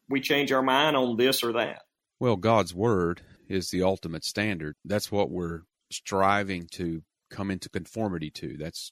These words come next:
Speaker 2: that's where we want our thinking to line up with, you know, so that's the ultimate standard.
Speaker 1: Well, you know, obviously we've got several blogs behind us. Like you say, we're in our second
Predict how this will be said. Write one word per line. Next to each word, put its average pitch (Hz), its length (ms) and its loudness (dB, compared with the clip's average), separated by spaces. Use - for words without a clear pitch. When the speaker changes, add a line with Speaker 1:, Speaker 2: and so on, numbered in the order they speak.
Speaker 2:
that's 90 240 -10
where 101 140 0
we 92 140 -4
want 90 340 -6
our 90 200 0
thinking 92 520 -4
to - 120 -12
line 85 380 -6
up 85 320 -6
with, - 560 -16
you 85 100 -12
know, 82 60 -10
so 85 180 -6
that's 92 320 0
the 85 120 -4
ultimate 82 480 -6
standard. - 440 -12
Speaker 1:
Well, 117 500 0
you 120 160 -2
know, 113 140 0
obviously 113 600 2
we've 113 240 0
got 117 220 -2
several 113 400 0
blogs 107 400 2
behind 107 420 -2
us. 104 180 -2
Like 110 220 -2
you 101 60 -6
say, 107 300 0
we're 110 240 0
in 107 100 -2
our 95 160 -4
second 123 460 -4